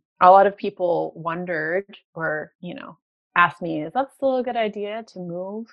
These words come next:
right now?" And I was like, "Yes. <laughs> Get me the fuck away from here. Uh, I don't want to be around anything that reminds me of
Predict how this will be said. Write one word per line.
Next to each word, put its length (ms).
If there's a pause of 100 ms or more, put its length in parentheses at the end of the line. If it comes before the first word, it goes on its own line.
right 220
now?" 380
And 280
I 140
was 260
like, 300
"Yes. 520 (220)
<laughs> 960
Get 180
me 100
the 120
fuck 240
away 280
from 240
here. 540 (500)
Uh, 300
I 120
don't 200
want 200
to 100
be 200
around 280
anything 480
that 160
reminds 500
me 140
of 180